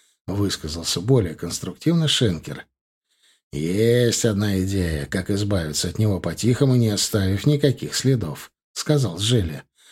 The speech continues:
«Но она потребует большого количества лучших специалистов, которых можно нанять за деньги. И много времени для реализации. Вот я и подумал, почему я один должен нести расходы,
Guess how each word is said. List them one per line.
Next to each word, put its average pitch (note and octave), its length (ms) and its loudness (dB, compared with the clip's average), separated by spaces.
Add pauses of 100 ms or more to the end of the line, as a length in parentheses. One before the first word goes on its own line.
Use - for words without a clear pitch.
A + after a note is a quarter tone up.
(200)
«Но C#3 180 4
она E3+ 220 4
потребует D#3 580 4
большого C#3+ 500 4
количества C#3 640 2
лучших C3+ 460 4
специалистов, C3 840 2
которых A2 460 2
можно C#3 380 4
нанять A2 440 4
за G#2+ 200 2
деньги. E2 560 0 (500)
И - 80 4
много G3+ 380 6
времени D#3+ 500 6
для C3 280 4
реализации. A#2+ 800 2
Вот F2+ 200 -2
я F#2 140 0
и F2 40 -4
подумал, G#2 500 2
почему A2 400 2
я F#2+ 140 2
один B2+ 280 2
должен E3+ 380 4
нести D#3+ 320 4
расходы, D3+ 600 4